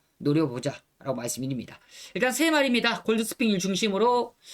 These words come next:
파이브스타 상임 영웅의 가능성, 한번 현장에서 좋은 결과, 좋은 승부로 한번 꼭 만들어 보도록 하겠습니다. 네, 이제 서울경마 사 경주입니다.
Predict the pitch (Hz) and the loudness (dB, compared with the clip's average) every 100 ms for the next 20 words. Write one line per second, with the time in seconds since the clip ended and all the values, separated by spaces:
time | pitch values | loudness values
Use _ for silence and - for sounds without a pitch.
0 | - - 277 254 226 - 262 262 - - | -18 -2 0 2 0 0 0 0 -4 -2
1 | 277 262 233 196 170 - _ _ - 190 | 0 0 0 0 -2 -4 _ _ -4 0
2 | 180 156 135 - _ _ - 131 185 202 | 0 0 -6 -12 _ _ -8 -4 -2 0
3 | 185 156 165 202 202 - _ - 175 202 | 0 2 2 2 0 -4 _ 0 2 4
4 | 151 139 110 127 156 147 143 139 233 214 | 2 2 -2 -4 -8 -4 -4 -2 -2 0
5 | 196 139 143 - _ _ 185 147 131 139 | 0 0 -4 -4 _ _ -2 -2 -2 -2
6 | 131 110 160 147 - - - - _ - | -2 -2 0 -2 -6 -16 -20 -20 _ -12
7 | - _ _ _ - - - - - - | -12 _ _ _ -20 -20 -20 -20 -20 -20
8 | - - - - - - - - _ _ | -20 -20 -20 -20 -14 -10 -10 -12 _ _
9 | - _ _ _ _ _ - 190 214 214 | -20 _ _ _ _ _ -2 0 2 2
10 | 254 330 302 302 294 269 294 320 285 269 | 2 2 4 2 2 0 2 4 4 2
11 | 233 240 | 2 2